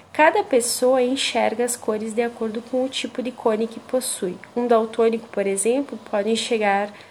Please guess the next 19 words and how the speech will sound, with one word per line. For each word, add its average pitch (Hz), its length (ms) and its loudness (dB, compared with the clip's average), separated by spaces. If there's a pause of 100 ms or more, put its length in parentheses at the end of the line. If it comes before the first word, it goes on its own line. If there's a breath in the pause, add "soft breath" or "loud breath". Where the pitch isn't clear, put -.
(180 loud breath)
enxergar 220 420 4
o 214 80 2
amarelo 220 560 4
e 247 100 0
o 247 60 2
azul, 233 400 2 (320 loud breath)
mas 214 160 0
as 214 120 0
demais 226 440 4
cores 208 400 0
são - 400 -4
percebidas 208 840 -4 (580)
como 220 340 2
branco, 214 640 2 (120)
preto 220 440 0
ou 233 120 -2
tons 233 320 2
de 269 120 4
cinza. 180 540 -4